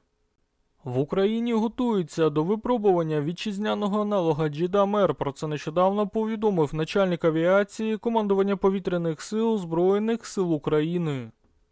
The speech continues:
За його словами, наразі в Україні вже тривають роботи з розробки високоточних комплектів до радянських авіаційних бомб, які мають, окрім високої точності, забезпечити збільшену дальність польоту.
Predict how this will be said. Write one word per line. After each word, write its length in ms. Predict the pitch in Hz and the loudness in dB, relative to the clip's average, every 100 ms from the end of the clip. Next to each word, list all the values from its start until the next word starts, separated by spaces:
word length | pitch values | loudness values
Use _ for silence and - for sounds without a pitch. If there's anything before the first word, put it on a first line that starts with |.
| _ _ _ _ _ _ _ _ _ | _ _ _ _ _ _ _ _ _
За 160 | 127 139 | -8 -4
його 280 | 151 190 214 | -2 0 -2
словами, 600 | - 226 233 214 165 147 | -2 -2 0 0 0 -2
наразі 420 | 156 180 170 185 | 2 2 2 0
в 80 | 185 | -2
Україні 440 | - 185 196 196 | -2 0 0 -2
вже 200 | 180 196 | -2 -2
тривають 440 | 190 190 196 190 | -2 0 2 2
роботи 400 | 190 185 196 196 | 0 0 0 -2
з 100 | 196 | -2
розробки 600 | 185 190 185 214 196 - | -2 0 0 0 2 0
високоточних 840 | 160 170 - 233 208 208 202 214 208 | 0 0 -2 -4 0 2 0 -4 -2
комплектів 560 | 220 208 214 190 170 | -2 2 0 0 -2
до 100 | 156 | 0
радянських 600 | 160 156 165 151 - 151 | 2 4 2 0 -4 -2
авіаційних 680 | 160 151 151 147 214 208 202 | 0 2 2 0 -4 0 0
бомб, 320 | 160 180 202 151 | 0 2 2 0
які 220 | 143 165 | -2 -2
мають, 280 | 170 165 160 | 0 0 0
окрім 320 | 156 160 156 | 0 0 -2
високої 480 | 151 214 214 226 220 | -2 -2 -2 -2 -4
точності, 680 | - 190 - 160 147 - 151 | 0 0 0 -6 -6 -4 -4
забезпечити 720 | 165 185 - 202 226 220 208 | -4 -4 -2 -2 -2 -4 -6
збільшену 600 | 151 151 180 - 208 214 | -4 -6 -6 -4 -4 -2
дальність 460 | 180 170 170 165 | 0 0 0 -6
польоту. 580 | - 196 208 185 135 120 | -2 0 2 0 -4 -8